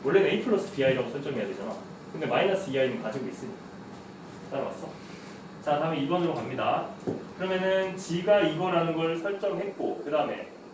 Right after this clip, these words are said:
그러면 이거 나오면 항상 뭐 나와야 됩니까? 허수는 켤레로 존재하니까 A 플러스 이 아이가 또 다른 근이다라고 판단할 수 있겠지. 여기까지 됐어? 어, 이 상태에서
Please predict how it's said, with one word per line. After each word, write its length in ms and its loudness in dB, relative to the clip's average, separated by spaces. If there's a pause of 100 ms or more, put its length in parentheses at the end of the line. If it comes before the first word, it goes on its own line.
그러면 260 0
이거 220 2
나오면 360 4
항상 280 -2
뭐 100 -2
나와야 220 4
됩니까? 320 -4
허수는 480 -4
켤레로 340 4
존재하니까 640 -4 (540)
A 180 0
플러스 480 -2
이 340 0
아이가 640 2 (340)
또 140 0
다른 320 2
근이다라고 600 2
판단할 360 0
수 140 -8
있겠지. 360 -10 (1200)
여기까지 260 -6
됐어? 240 -10 (600)
어, 200 -4 (180)
이 60 -6
상태에서 640 2